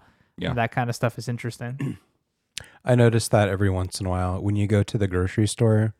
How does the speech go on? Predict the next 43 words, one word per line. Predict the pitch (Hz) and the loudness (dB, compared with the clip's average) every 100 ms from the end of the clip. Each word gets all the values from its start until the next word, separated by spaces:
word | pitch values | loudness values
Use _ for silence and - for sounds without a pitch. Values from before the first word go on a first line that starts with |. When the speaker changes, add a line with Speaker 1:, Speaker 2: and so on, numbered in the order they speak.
| _ _ _ - | _ _ _ -6
Speaker 3:
and | 104 95 | -2 0
you | |
get | 92 98 95 - | 2 2 0 -6
a | |
thing | - 98 95 | -6 -4 -6
to | - | -4
push, | 101 98 - - _ | -2 -2 -4 -16 _
what | - 92 | -4 -4
do | |
you | 92 | -4
call | - 87 85 | -4 -4 -4
it? | - - _ _ _ _ _ _ _ _ _ _ _ _ _ _ _ _ _ - | -8 -14 _ _ _ _ _ _ _ _ _ _ _ _ _ _ _ _ _ -2
Speaker 2:
So | - 180 | 4 6
I | 160 190 233 | 6 4 4
was | 180 | 4
always | 185 160 143 | 4 4 4
raised | 147 - | 2 2
calling | 147 131 127 | 0 0 0
it | 123 | 0
a | 117 | 0
buggy. | 123 131 123 113 - _ _ _ _ - | 0 0 -2 -10 -16 _ _ _ _ -6
Speaker 3:
I | 98 | -4
call | 113 92 | -2 -4
it | 82 | -4
a | |
buggy. | 82 82 85 | -6 -10 -8
Speaker 1:
Really? | 85 95 - - _ _ _ _ | -2 -2 -2 -12 _ _ _ _
Speaker 3:
Yeah. | - 101 - | -16 -10 -2
Speaker 2:
Yeah, | 165 120 - - | -2 -2 -8 -10
and | - 147 165 | -2 0 2
that's | 156 156 | 2 2
a | 143 | 0
Northeastern | 135 143 139 - 131 | 0 0 -4 -2 -4
Ohio | 123 139 139 | -2 -2 -2
thing | 117 117 117 | -6 -8 -8
for | - | -10
some | - 123 120 | -6 -6 -4
odd | 123 123 | -4 -4
reason. | 120 131 135 117 120 _ _ | -4 -6 -6 -12 -18 _ _
Speaker 1:
It's | - | -20
a | - | -8
shopping | - 87 110 - | 0 0 0 -12
cart. | - 55 | -12 -12